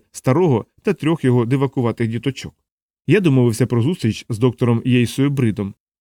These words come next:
віце-президентом, завідувачем дослідної лабораторії загальної сталеплавильної компанії. Припускаю, що доктор Брид входив до мого карасу, хоча він не злюбив мене майже відразу.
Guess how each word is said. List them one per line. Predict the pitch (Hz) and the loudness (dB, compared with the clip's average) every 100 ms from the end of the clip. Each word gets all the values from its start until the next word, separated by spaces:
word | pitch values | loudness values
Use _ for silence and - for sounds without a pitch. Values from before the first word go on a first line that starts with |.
| - | -2
віце-президентом, | 127 113 120 123 120 131 175 120 104 _ _ | 0 2 0 0 2 0 0 -2 -4 _ _
завідувачем | 117 127 120 120 113 120 107 | 0 2 2 0 0 -2 0
дослідної | 127 123 123 117 117 | 0 0 0 0 2
лабораторії | 117 120 117 - 127 120 - | 2 2 0 2 2 2 0
загальної | 120 120 131 120 117 - _ _ | 0 2 2 2 0 -4 _ _
сталеплавильної | - - 120 113 131 120 113 117 | -6 0 0 2 2 2 2 0
компанії. | 113 139 131 85 87 98 - _ _ _ _ _ _ | -2 -4 -4 -8 -8 -12 -16 _ _ _ _ _ _
Припускаю, | - 113 135 - 123 | -2 0 0 0 0
що | 117 123 | 0 0
доктор | 120 - 120 | 0 0 0
Брид | 113 185 - _ _ | 2 -2 -4 _ _
входив | - 196 180 107 | -4 0 0 0
до | 123 | 2
мого | 120 117 117 | 2 2 0
карасу, | - 151 117 - 107 - _ | -2 0 0 -4 -10 -10 _
хоча | - 147 226 | -6 -2 0
він | 147 143 - | 0 0 -2
не | 170 | -4
злюбив | 127 127 139 117 | 0 0 2 2
мене | 113 110 | 0 0
майже | 123 120 107 113 | 0 0 0 -2
відразу. | 110 98 85 - | -2 -6 -10 -14